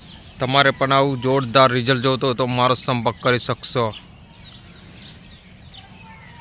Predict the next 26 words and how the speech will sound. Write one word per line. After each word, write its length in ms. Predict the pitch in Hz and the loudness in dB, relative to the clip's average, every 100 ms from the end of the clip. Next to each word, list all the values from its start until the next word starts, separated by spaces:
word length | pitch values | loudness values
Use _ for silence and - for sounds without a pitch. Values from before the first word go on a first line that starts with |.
| 117 | -10
જોઈ 140 | 123 | -8
લો 100 | 117 113 | -6 -8
એકદમ 340 | - 127 117 | -8 -6 -6
જોરદાર 440 | 110 120 117 110 117 | -4 -4 -4 -4 -6
રિઝલ્ટ. 360 | 110 120 113 90 - - | -4 -4 -4 -6 -16 -10
તમારે 260 | 117 127 | -4 -2
પણ 180 | 123 131 | 0 -2
આ 40 | 123 | -2
ખાતર 360 | - 117 127 | 0 2 2
જોતો 180 | 127 127 | 0 -2
તો 120 | 120 | -2
YouTube-માં 440 | 123 110 120 127 123 | -4 -4 -6 -2 -2
નંબર 260 | 120 123 | 0 2
આપેલો 340 | 120 - 127 123 | 2 2 -2 -2
જ 40 | |
છે. 160 | - 127 | 0 -2
મારી 260 | 120 120 | 0 -2
YouTube 240 | 113 127 - | -4 -6 -6
ચેનલ 240 | 120 123 | -4 -4
છે 140 | 131 | -4
જય 160 | 117 117 | -2 -2
બાબારી 320 | 120 120 120 | -2 -2 -4
ફાર્મિંગ. 580 | 117 123 123 123 127 127 - - - - - - - - | -4 0 0 0 -2 -6 -10 -20 -20 -20 -20 -20 -20 -8
જોઈ 140 | 131 131 | -4 -2
શકશો 380 | 139 123 - | -2 -4 -6
એકદમ 320 | 131 123 127 | -6 -4 -4